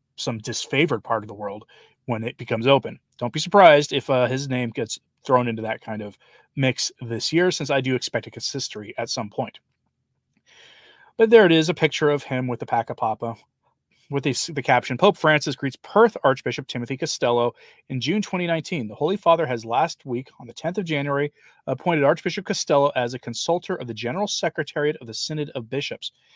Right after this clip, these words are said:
meaning he now has a nice job in the final phase of the Synod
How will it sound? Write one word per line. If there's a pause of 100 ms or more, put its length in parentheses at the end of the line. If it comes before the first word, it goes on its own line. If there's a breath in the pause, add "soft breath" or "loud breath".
(260 soft breath)
meaning
he
now
has
a
nice (320)
job
in
the
final
phase
of
the
Synod